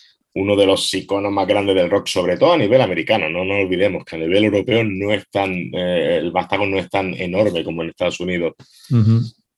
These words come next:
Speaker 1: Pero quiero decir que también hubiera habido formas de, de llevar la carrera del hombre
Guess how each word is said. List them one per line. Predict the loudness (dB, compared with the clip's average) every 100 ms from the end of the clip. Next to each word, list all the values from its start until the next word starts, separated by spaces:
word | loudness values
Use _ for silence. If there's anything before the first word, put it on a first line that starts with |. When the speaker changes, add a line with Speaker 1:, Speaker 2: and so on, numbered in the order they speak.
| -20 -12
Speaker 1:
Pero | 0 2
quiero | 4 4
decir | 4
que | 2
también | 2 4
hubiera | 6 6
habido | 6 2
formas | 0 -4 -4 0
de, | 0 0
de | 0 0
llevar | 2 2 2
la | 2 -2
carrera | -2 -4 -2 0
del | 0 0
hombre | -2 -2 0 2 2 0 -2